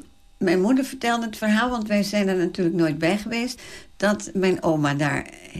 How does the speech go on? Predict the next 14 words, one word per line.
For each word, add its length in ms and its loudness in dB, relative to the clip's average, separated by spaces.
heel 260 0
erg 300 -6
achter 280 -14
gezeten 440 -6
heeft. 220 -2
Die 100 0
zag 280 -2
in 100 -2
mijn 140 4
vader 400 0
een 120 -2
hele 240 2
goede 240 -2
partner. 460 -4